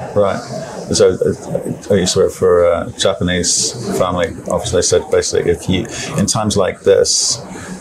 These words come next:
if you stay busy and go where others fear to tread,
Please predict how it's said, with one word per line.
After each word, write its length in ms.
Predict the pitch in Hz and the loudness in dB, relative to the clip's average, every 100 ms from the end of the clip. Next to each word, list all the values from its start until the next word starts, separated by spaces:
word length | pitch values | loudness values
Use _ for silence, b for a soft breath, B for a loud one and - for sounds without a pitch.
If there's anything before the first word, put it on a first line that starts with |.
| B - - - | B -12 -6 -2
if 180 | - - | -2 0
you 480 | 92 90 87 - - - | 0 2 -2 -4 -12 -6
stay 220 | - - 95 | -2 2 4
busy 460 | 107 101 107 101 - - - - B B B B B - | 4 4 4 2 -4 -14 -14 -10 B B B B B -4
and 400 | 107 90 90 90 | -2 -2 -2 0
go 200 | 90 98 | 4 4
where 100 | 92 - | 6 4
others 240 | 90 95 | 4 2
fear 260 | - 95 87 | 2 2 2
to 120 | - | 2
tread, 380 | - - 95 87 | 0 2 4 2